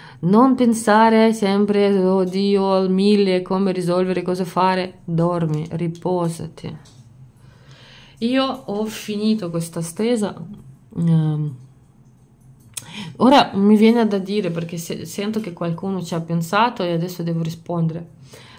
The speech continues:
Qualcuno veramente ha fatica di riposare e dormire perché qualcuno sta facendo due lavori e ha tantissime responsabilità. Io ti posso dire che a volte basta dormire dieci minuti.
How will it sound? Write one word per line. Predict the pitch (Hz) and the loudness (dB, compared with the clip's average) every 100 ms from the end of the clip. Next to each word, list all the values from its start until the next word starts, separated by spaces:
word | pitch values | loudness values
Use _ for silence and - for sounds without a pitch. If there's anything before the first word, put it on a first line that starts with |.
| - | -8
Qualcuno | 190 185 247 262 | -6 -2 -2 0
veramente | 202 175 185 214 226 190 - - _ | 0 0 -2 -2 0 -2 -4 -16 _
ha | 170 175 | -2 -2
fatica | 185 165 185 180 180 | -4 -8 -8 -6 -4
di | 170 | -2
riposare | 165 170 170 175 | -4 -4 -4 -4
e | |
dormire | 175 208 165 185 | -4 -2 0 -2
perché | 185 165 165 160 156 147 | -4 -6 -4 -4 -4 -8
qualcuno | 165 156 170 165 | -6 -6 -4 -4
sta | 160 156 | -4 -8
facendo | 160 165 160 147 | -10 -4 -4 -4
due | 160 | -4
lavori | 208 202 202 196 196 190 - - | -2 0 0 0 -2 -4 -6 -14
e | - | -8
ha | 165 170 | -4 -4
tantissime | 170 170 165 165 170 170 | -6 -6 -8 -8 -6 -4
responsabilità. | 165 160 160 160 160 165 - 165 - - - - - 160 143 131 - - - | -4 -6 -10 -8 -6 -6 -8 -12 -16 -20 -20 -18 -18 -18 -20 -20 -20 -20 -6
Io | 208 269 285 | -2 0 -2
ti | 208 | -4
posso | 170 196 196 185 | -6 -8 -6 -6
dire | 170 196 202 196 | -2 -2 -2 -4
che | 180 | -6
a | 175 | -2
volte | 170 185 226 | -2 -2 -2
basta | 175 170 - - | -2 -4 -8 -8
dormire | 180 165 170 | -2 0 0
dieci | 170 165 165 170 | -2 -4 -4 -2
minuti. | 165 156 156 139 | 0 -2 -6 -10